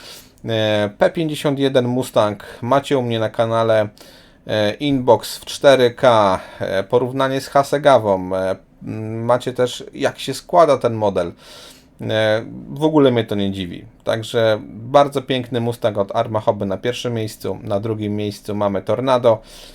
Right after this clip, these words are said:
e, od Edwarda, na trzecim miejscu mamy również Edward, m, e, mig dwadzieścia jeden,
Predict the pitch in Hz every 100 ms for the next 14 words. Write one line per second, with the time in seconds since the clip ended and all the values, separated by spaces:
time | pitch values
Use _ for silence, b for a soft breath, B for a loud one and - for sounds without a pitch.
0 | B B - 107 117 120 135 127 135 135
1 | 131 127 117 110 127 117 117 117 117 113
2 | - 110 110 110 104 101 123 123 117 -
3 | - 127 120 110 107 - 101 104 107 101
4 | 98 104 113 117 104 107 104 101 - 113
5 | 120 117 107 101